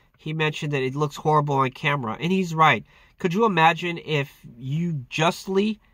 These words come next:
used one, right? And, uh, they wanted to take you to court. You know how bad it looks hitting somebody with this metal pipe on camera? You really look like a, a, a douche hitting somebody with that.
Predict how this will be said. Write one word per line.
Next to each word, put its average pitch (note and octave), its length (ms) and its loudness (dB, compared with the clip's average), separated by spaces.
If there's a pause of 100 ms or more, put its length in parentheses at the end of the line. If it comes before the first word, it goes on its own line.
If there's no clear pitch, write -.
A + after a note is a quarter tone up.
(160)
used F3 420 0
one, G#2 240 -4
right? A#2 400 0 (1080)
And, C3 340 -4
uh, A#2+ 540 0 (580)
they C#3+ 140 -4
wanted D3 340 2
to D#3 80 -10
take D3+ 300 -2
you E3 80 -2
to D3+ 80 -2
court. D3+ 400 0
You E3 100 -6
know A#3 100 2
how C4 140 4
bad A#2+ 340 0
it B2+ 100 -2
looks B2+ 340 -4 (260)
hitting D3 320 -4
somebody C#3 380 -4
with C3 200 -4
this - 380 -10
metal C3 460 -2
pipe C3 480 -2 (500)
on B2 200 -2
camera? C#3+ 600 0
You F#3 240 0
really F3+ 300 2
look G3 180 0
like E3+ 220 -2
a, C#3 580 -4
a, C#3 60 -4
a C3+ 40 -2
douche E3+ 400 -6
hitting C#3 280 -4
somebody A#2 320 -4
with G#2+ 180 -4
that. G2+ 260 -8